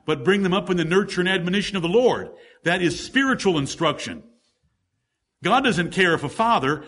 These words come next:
assigns a tutor to teach his children.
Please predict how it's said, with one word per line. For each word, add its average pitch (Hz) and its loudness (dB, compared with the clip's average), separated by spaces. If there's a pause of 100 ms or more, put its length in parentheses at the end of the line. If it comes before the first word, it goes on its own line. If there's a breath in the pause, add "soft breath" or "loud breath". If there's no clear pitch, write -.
(120 loud breath)
assigns 190 0
a 165 0
tutor 160 2 (260 loud breath)
to 160 -8
teach 226 2
his 180 -2
children. 151 -2